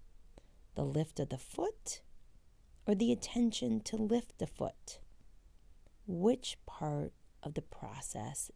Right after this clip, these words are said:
is intentional? Or is the body acting on its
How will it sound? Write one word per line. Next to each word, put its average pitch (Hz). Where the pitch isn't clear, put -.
is 135
intentional? -
Or 165
is 180
the 165
body 156
acting 160
on 139
its -